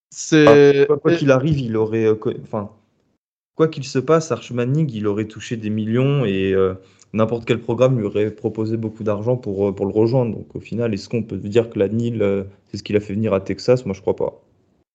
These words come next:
Speaker 1: Je sais pas, je sais pas. Il y a des choses qui sont sorties aussi par rapport à, à ses visites à Texas. C'était vraiment, euh, visite présidentielle, hein. Je crois même que, euh, que Joe
Speaker 2: Ouais.
Speaker 1: Biden serait pas reçu, euh, de la même manière. Mais, euh,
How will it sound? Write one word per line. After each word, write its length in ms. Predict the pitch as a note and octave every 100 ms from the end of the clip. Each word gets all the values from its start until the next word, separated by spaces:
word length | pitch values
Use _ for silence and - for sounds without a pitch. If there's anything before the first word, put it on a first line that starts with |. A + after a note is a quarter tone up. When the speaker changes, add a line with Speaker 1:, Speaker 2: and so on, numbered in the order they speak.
| _ - _ _ _ _ _ _ _ _ _ _
Speaker 1:
Je 120 | A#2+
sais 200 | C#3 F3+
pas, 380 | D3 C3+ B2 A#2+ G2+
je 200 | G#2+ A#2+
sais 200 | A#2+ A#2
pas. 240 | G#2+ G2+
Il 60 | G2+
y 60 |
a 20 | A#2+
des 120 | C3
choses 260 | D#3+ D#3+
qui 120 | - -
sont 180 | C3+
sorties 720 | B2+ - C#3+ - - B2+ C3
aussi 400 | B2 A2 - B2 A#2+
par 200 | A2+ G#2
rapport 360 | G#2+ A#2+ A2+
à, 240 | G#2 G2+ G#2
à 100 | G#2+
ses 200 | - A#2+
visites 280 | B2 A#2+
à 100 | A#2
Texas. 480 | A2 A#2 - C3 B2+
C'était 220 | - A2
vraiment, 420 | A#2+ B2 C#3 C#3+ B2+
euh, 80 |
visite 340 | A#2 B2 C3+ C3+
présidentielle, 720 | - C3 B2+ B2 A#2+ B2+ G#2+
hein. 80 | G2+
Je 80 | G#2
crois 180 | B2+ A#2
même 220 | B2+ B2
que, 120 | G#2+
euh, 240 | G#2 G2 F#2+ - - _ _
que 140 | A#2+
Joe 120 | B2
Speaker 2:
Ouais. 140 | B2 B2
Speaker 1:
Biden 160 | C3+
serait 300 | C3 C3 A2+
pas 160 | G#2+ C3
reçu, 400 | B2 A#2+ - C#3
euh, 80 | A#2
de 60 |
la 100 | A2+
même 200 | A#2 A#2
manière. 500 | A#2+ A#2 B2 C3+ C3+
Mais, 220 | A#2+ A2+ A2+
euh, 180 | A2